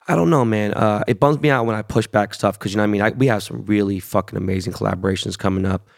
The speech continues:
Um, one that I don't remember if I did mention to you guys, but I have a r-, official M L B official, meaning on-field official Rawlings baseball glove that I cannot wait to show you guys.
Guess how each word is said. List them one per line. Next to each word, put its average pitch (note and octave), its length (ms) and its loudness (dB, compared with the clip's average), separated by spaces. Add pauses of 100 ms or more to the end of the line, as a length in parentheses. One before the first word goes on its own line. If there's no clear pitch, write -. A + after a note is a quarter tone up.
(340)
Um, G2 320 -2
one B2 300 4
that A2+ 100 0
I - 60 -2
don't D#3+ 180 0
remember D3 200 0
if - 100 -2
I G#2 80 0
did A2+ 180 0
mention A2 340 -2
to - 120 -6
you G#2 40 0
guys, G#2 320 0 (380)
but G#2+ 100 2
I A2 140 6
have A#2 120 0
a G#2 80 0
r-, F#2+ 260 -6
official A#2 800 0 (760)
M A2+ 200 4
L A2+ 160 2
B G2+ 360 -2 (120)
official, G2+ 500 -2
meaning F#2+ 280 0
on-field G#2 680 0 (100)
official G2 720 -2 (1300)
Rawlings G#2+ 640 0 (340)
baseball F#2 460 0
glove F#2+ 400 -4 (400)
that - 140 -2
I - 80 0
cannot F#2 580 -2
wait F#2+ 420 2
to G#2+ 100 -4
show F#2+ 340 0
you F#2 140 0
guys. F#2 420 0